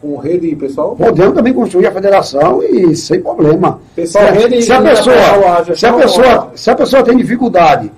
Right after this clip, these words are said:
Speaker 2: de se filiar ao pessoal, porque acha que o pessoal é um partido, é, muito, é, de, de esquerda, de extrema esquerda.
Speaker 1: Mas o M D B é ligado ao presidente Lula, né? Assim, ou não?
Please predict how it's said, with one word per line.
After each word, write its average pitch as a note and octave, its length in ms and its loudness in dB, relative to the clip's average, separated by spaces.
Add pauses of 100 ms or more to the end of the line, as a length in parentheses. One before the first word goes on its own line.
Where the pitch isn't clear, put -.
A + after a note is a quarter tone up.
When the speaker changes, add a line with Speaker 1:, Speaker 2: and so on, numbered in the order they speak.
(240)
Speaker 2:
de F#3 500 2
se F3+ 160 -4
filiar F#3 260 2
ao F#3 60 -2
pessoal, D#3 680 0 (340)
porque D#3+ 180 0
acha F#3 160 2
que F#3 60 2
o F#3 80 -2
pessoal F#3 400 2
é F#3 60 6
um F#3 80 4
partido, E3+ 800 2 (360)
é, D3+ 920 2 (100)
muito, F3 600 -4
é, E3+ 240 0
de, E3+ 180 -6
de D#3+ 420 -8
esquerda, F3+ 560 2
de F3+ 100 -2
extrema F4+ 300 -2
esquerda. A3 480 0
Speaker 1:
Mas A#3 80 -2
o C#4 120 0
M C#4+ 160 0
D C4 120 2
B G3+ 120 0
é C4+ 160 4
ligado A3+ 320 0
ao D#4+ 160 0 (140)
presidente G3+ 460 -10
Lula, D#3 220 -6
né? E3 120 -10
Assim, D#3+ 280 -16 (120)
ou F3 100 -14
não? B2+ 140 -18